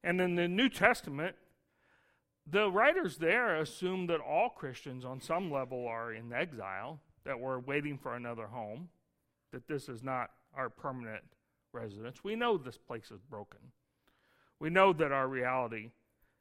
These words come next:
is full of sin and death. So let's ask some questions.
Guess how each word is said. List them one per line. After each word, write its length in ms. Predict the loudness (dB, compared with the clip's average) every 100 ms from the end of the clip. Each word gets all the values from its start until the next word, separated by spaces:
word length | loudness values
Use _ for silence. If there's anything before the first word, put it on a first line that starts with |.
| _
is 180 | -8 -8
full 440 | -2 0 2 0
of 140 | -2 -4 -12 _ _ _ _ _ -18
sin 580 | -6 -4 -4 -8 -14 -20 _ _ -16
and 180 | -14
death. 380 | -10 -10 -10 -20 -20 _ _ _ _ _ _ _ _ _ _ _ _ _ _ _ _ _ _ _ _ _ _ _ _
So 180 | 0 6
let's 180 | 8 8
ask 180 | 6 4
some 140 | -6
questions. 540 | -6 -6 -8 -20 -20